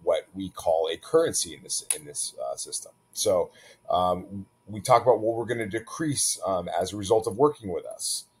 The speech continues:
And then we talk about, um, what the, you know, the core currency of this campaign is profits, right?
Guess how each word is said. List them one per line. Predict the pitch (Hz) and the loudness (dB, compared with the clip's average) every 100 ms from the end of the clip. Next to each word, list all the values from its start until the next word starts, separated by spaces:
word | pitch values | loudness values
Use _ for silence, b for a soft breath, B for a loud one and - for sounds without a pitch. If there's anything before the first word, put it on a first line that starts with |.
| _ _ _ | _ _ _
And | 80 92 | -8 -2
then | 113 127 95 101 127 135 _ | 4 4 4 -2 -8 -12 _
we | 113 | -2
talk | 117 104 | 2 2
about, | 104 101 101 85 | 4 4 4 2
um, | 87 90 - | -4 -4 -6
what | 95 107 | -2 -2
the, | 101 98 92 92 _ | -2 -8 -8 -10 _
you | 92 | -12
know, | 67 69 _ | -10 -12 _
the | 92 | -20
core | - 143 | 0 2
currency | 135 143 131 120 | 2 0 0 -6
of | |
this | 101 - | -8 -6
campaign | 107 90 90 87 | -6 -4 -4 -6
is | 78 | -8
profits, | - - 69 - - - - - _ _ _ _ | -12 -10 -10 -10 -12 -12 -12 -18 _ _ _ _
right? | 90 107 | -2 -2